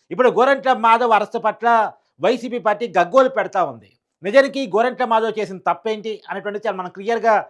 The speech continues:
చూసే ప్రయత్నం ఒకసారి చూద్దాం. పోలీసుల మీదకి వెళ్ళాడు. బూతులు తిట్టారనే కారణం చేత,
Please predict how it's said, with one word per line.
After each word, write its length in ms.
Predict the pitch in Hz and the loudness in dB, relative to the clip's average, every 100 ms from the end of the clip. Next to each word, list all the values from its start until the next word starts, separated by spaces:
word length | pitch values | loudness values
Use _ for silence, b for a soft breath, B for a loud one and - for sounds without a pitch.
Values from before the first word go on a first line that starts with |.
| _ _ 214 | _ _ -6
చూసే 180 | 214 | -4
ప్రయత్నం 400 | 220 202 202 208 165 - _ | -2 -4 -4 -4 -6 -12 _
ఒకసారి 320 | 160 220 202 139 _ | -4 0 0 -2 _
చూద్దాం. 220 | 196 185 220 - _ _ _ _ _ _ _ _ _ _ _ _ _ _ - | -2 0 -2 -6 _ _ _ _ _ _ _ _ _ _ _ _ _ _ 0
పోలీసుల 480 | 165 269 285 269 254 233 | 6 6 6 0 0 2
మీదకి 240 | 226 226 | 2 0
వెళ్ళాడు. 260 | 190 160 117 _ _ _ _ _ - | 0 -2 -4 _ _ _ _ _ -6
బూతులు 320 | 160 262 277 | -2 -2 -2
తిట్టారనే 480 | 240 247 233 226 220 | -2 2 2 2 -2
కారణం 400 | 220 196 214 226 190 | 2 2 2 -2 -4
చేత, 200 | 180 | -2